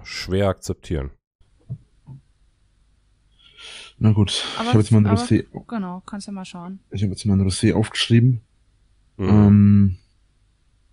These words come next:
Speaker 2: sonst noch irgendwas?
Speaker 3: Ähm, wenn du sagst, du hast Eier da, dann könnte ich mir halt auch morgens ein Ei kochen zum Frühstück. Und ansonsten?
Speaker 2: Mm, also ich hab Eier, äh,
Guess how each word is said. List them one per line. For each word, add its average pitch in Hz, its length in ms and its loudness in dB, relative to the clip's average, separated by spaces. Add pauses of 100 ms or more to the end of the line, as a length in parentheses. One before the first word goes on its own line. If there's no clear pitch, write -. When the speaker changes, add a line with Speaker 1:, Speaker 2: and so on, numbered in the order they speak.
(260)
Speaker 2:
sonst - 320 -4
noch 123 80 0
irgendwas? 123 520 -2 (640)
Speaker 3:
Ähm, 180 480 -14 (1200)
wenn 196 140 -8
du 196 80 -8
sagst, 196 240 -10
du 202 40 -10
hast - 200 -14
Eier 190 240 -8
da, 226 200 -8
dann 208 180 -10
könnte 196 240 -14
ich - 100 -20
mir 185 140 -12
halt 175 160 -14
auch 180 340 -18
morgens 185 380 -16
ein - 80 -16
Ei 175 160 -16
kochen 226 380 -18
zum 220 180 -18
Frühstück. 233 420 -20 (240)
Und 190 120 -18
ansonsten? 185 580 -18 (260)
Speaker 2:
Mm, 101 440 2
also 98 180 0
ich 98 80 0
hab 101 220 -2
Eier, 104 480 2 (1300)
äh, 95 580 2